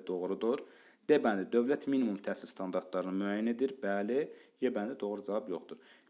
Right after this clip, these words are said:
Bizə yanlış variant lazım idi. Ona görə yanlış variant da B variantı. Biri təhsil alma forması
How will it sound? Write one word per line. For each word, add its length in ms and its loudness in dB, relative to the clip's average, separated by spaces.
Bizə 260 10
yanlış 460 0
variant 300 4
lazım 300 2
idi. 240 0
Ona 160 0
görə 160 4
yanlış 380 0
variant 300 -2
da 120 0
B 140 0
variantı. 580 -6
Biri 220 0
təhsil 360 -2
alma 200 -2
forması 480 -4